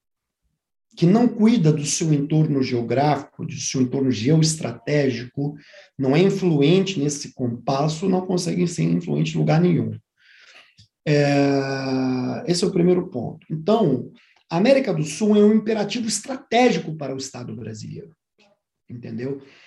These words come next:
A América do Sul é, é um espaço geográfico que compõe a nossa segurança nacional,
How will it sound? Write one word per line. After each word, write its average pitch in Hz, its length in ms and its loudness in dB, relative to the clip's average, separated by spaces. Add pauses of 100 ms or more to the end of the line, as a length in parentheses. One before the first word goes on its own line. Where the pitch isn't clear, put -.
(220)
A 147 60 -4
América 220 300 2
do 175 100 0
Sul 254 720 -2
é, 160 440 2 (400)
é 147 240 -2
um 160 80 0
espaço 202 420 0
geográfico 160 560 -2
que - 60 -20
compõe 214 520 2
a 226 60 2
nossa 220 280 2
segurança 220 520 0
nacional, 185 840 0